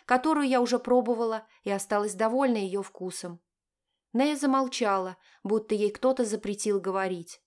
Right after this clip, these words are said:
и тоже принялась за ужин, спокойно поглядывая то на меня, то на мужчину.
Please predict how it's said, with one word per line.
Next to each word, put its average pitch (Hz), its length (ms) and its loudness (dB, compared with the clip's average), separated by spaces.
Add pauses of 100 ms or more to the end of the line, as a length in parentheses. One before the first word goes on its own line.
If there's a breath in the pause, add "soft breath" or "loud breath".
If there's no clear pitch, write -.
(320)
и 233 80 0
тоже 277 280 0
принялась 202 500 0
за 196 140 0
ужин, 170 440 -8 (280)
спокойно 262 540 0
поглядывая 233 680 0
то 269 160 -2
на 262 120 2
меня, 196 340 -2
то 208 160 -6
на 196 120 -4
мужчину. 175 680 -8